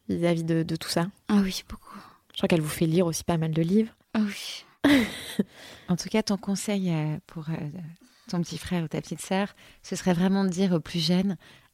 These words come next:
Speaker 3: attention, euh, passez du temps à faire autre chose. Et puis de temps en temps, un petit peu d'amusement, euh, euh, pour s'amuser, regarder des vidéos, c'est sympa. Mais voilà, pas se laisser déborder, c'est ça, hein, l'idéal.
Speaker 2: Oui, c'est ça.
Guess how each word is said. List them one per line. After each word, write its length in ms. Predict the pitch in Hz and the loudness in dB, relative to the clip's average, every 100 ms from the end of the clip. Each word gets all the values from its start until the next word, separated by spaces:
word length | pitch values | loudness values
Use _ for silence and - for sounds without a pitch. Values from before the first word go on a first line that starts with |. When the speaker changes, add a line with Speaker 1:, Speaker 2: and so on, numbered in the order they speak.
| _ | _
Speaker 3:
attention, 760 | 175 175 170 - 190 202 214 240 _ 165 | -6 -4 -4 -2 2 4 2 -2 _ -2
euh, 420 | 160 151 147 147 160 180 - - | -2 -2 -4 -6 -8 -10 -12 -2
passez 260 | 175 - | -2 0
du 140 | 175 175 | -2 0
temps 120 | 185 | 0
à 40 | 180 | 0
faire 200 | 170 160 | 0 0
autre 140 | 160 | 0
chose. 280 | - 190 170 - - - _ _ | 2 2 2 -6 -18 -20 _ _
Et 60 | 147 | -12
puis 140 | - | -12
de 40 | - | -12
temps 220 | - 165 | -2 2
en 100 | 160 | 2
temps, 220 | 151 170 175 | 2 2 2
un 100 | 156 | 2
petit 180 | - - | -2 -4
peu 140 | 165 | 0
d'amusement, 760 | 160 156 156 160 160 165 170 | 2 2 2 2 2 2 0
euh, 240 | 147 135 135 - - - | -2 -4 -6 -10 -20 -8
euh, 180 | 151 147 - | -4 -4 -6
pour 180 | - 151 | -8 -10
s'amuser, 420 | - 156 151 151 | -2 2 4 4
regarder 240 | 160 151 143 | 2 2 -2
des 120 | 147 | -2
vidéos, 260 | 143 147 151 | -4 -2 -2
c'est 120 | - | -4
sympa. 360 | 147 156 156 170 | -6 -6 -2 -2
Mais 140 | 170 | -2
voilà, 220 | 147 156 143 | -2 -2 -2
pas 160 | 170 | -2
se 100 | 160 | -2
laisser 180 | 165 - | -2 0
déborder, 400 | 151 151 160 147 | 2 2 2 -2
c'est 140 | - | -8
ça, 140 | 160 180 | -4 0
hein, 120 | 170 | 2
l'idéal. 320 | 156 151 143 143 | 0 -2 -2 2
Speaker 2:
Oui, 140 | 220 | 2
c'est 160 | 208 214 | 2 -2
ça. 100 | - | -12